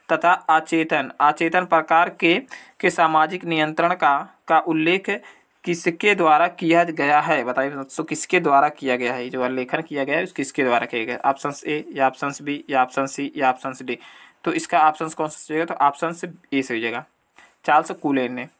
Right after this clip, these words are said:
किया था। ऑप्शंस ए सही। चलिए इक्यानवे नंबर क्वेश्चन देख लेते हैं और प्लीज वीडियो को शेयर कर दीजिएगा।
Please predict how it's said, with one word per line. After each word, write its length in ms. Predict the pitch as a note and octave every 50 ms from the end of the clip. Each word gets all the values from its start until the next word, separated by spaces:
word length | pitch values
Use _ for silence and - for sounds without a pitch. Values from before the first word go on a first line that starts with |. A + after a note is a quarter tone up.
| _ _ _ _ _ _ _
किया 100 | - E3+ -
था। 520 | A#2+ A#2 - _ - - - _ - D3
ऑप्शंस 320 | C#3+ C#3+ - E3 E3 D#3+ - D#3+
ए 60 | D3
सही। 160 | C3+ C3 B2+
चलिए 280 | B2 - D#3+ D#3 D#3+ E3
इक्यानवे 440 | D#3+ D3+ - - D#3 D3+ D3+ D3+ D3+
नंबर 140 | D3+ D3+ D3
क्वेश्चन 320 | - D3+ C#3 - D3+ D3
देख 140 | C#3+ C#3 -
लेते 160 | D3 C#3 -
हैं 120 | D3 D#3 E3+ - - - - - -
और 100 | - D#3 D3+
प्लीज 280 | - - F#3+ G#3 F#3+ F3+
वीडियो 180 | F#3+ F#3+ F#3+
को 80 | F#3+ F#3+
शेयर 240 | F3 - F3+ F3 F3+
कर 140 | F3 F#3 F3+
दीजिएगा। 340 | F3 E3+ E3 E3+ E3 F3